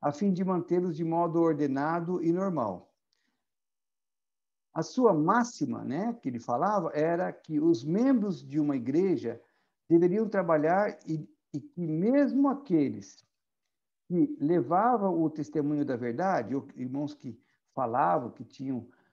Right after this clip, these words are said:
o encargo e tinham habilidade pra falar e, e conduzir os demais irmãos, né, tinham de ser aprovados como ministros de Deus. E que mesmo em fome e nudez,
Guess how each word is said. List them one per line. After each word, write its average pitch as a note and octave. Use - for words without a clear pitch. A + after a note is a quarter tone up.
o C3
encargo C3+
e A#2+
tinham C3
habilidade C#3
pra C3
falar C#3+
e, C3
e -
conduzir D#3+
os D3
demais B2+
irmãos, D3+
né, E3
tinham A#3
de F#3+
ser A3
aprovados G3
como A3
ministros F3+
de G3+
Deus. E3+
E E3
que G3
mesmo B3
em G#3
fome D#3+
e -
nudez, D3